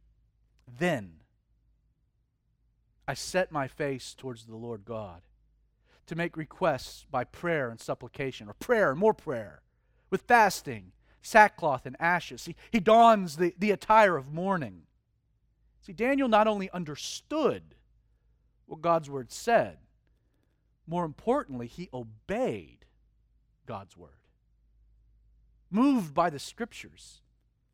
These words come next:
this elderly prophet immediately,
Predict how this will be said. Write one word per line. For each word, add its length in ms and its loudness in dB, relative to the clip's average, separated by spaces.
this 240 -8
elderly 420 0
prophet 500 -2
immediately, 760 -6